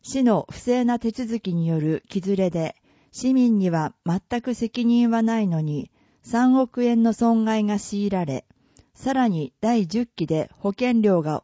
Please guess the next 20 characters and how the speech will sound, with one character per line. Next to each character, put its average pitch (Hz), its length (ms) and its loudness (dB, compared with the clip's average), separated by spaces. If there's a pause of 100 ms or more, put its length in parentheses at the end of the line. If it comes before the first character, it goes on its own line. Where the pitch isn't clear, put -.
大 247 220 -2
き - 160 -18
く 160 120 -8
増 214 220 2
加 214 160 -6
す 208 160 -4
る 196 140 -4
可 196 160 -4
能 208 180 0
性 190 260 -4
も 185 160 0
示 208 260 -8
唆 - 20 -6
さ - 160 -6
れ 170 100 -4
て 160 140 -10
い 160 100 -4
ま 160 160 -4
す - 140 -10
が、 - 200 -8